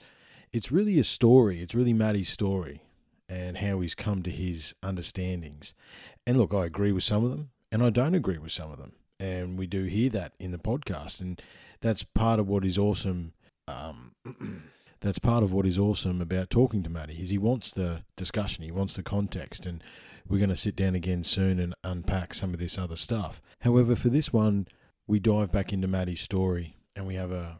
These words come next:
rousing discussion on spirituality, consciousness, religion, meaning. And it left me with a lot of questions. This was also the podcast that ended at one o'clock in the morning and I'd been awake for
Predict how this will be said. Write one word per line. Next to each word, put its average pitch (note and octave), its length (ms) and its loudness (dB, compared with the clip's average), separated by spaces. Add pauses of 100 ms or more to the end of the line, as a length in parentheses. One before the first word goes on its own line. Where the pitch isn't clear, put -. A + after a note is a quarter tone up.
rousing G2 400 0
discussion F2+ 500 -4
on F2 120 -4
spirituality, F2 920 0
consciousness, F2 640 -4
religion, F2 580 -2 (160)
meaning. E2+ 540 -4 (240)
And G#2 220 0
it G2 120 -2
left C#3 380 -2
me G#2 540 4 (320)
with G2 180 -4
a F#2+ 60 0
lot F#2 160 0
of F2+ 100 -4
questions. D#2+ 640 -10 (220)
This C#3+ 180 4
was D3+ 160 4
also A#2 400 6
the F#2 100 0
podcast G2 640 -2
that F#2 140 -4
ended F#2 260 -2
at E2+ 220 -10
one F#2+ 180 0
o'clock F#2 280 -4
in F#2 40 -4
the F2+ 60 -2
morning F2+ 320 -2
and E2+ 80 -4
I'd F2 160 -4
been F2 100 -6
awake F2 460 -8
for E2+ 300 -10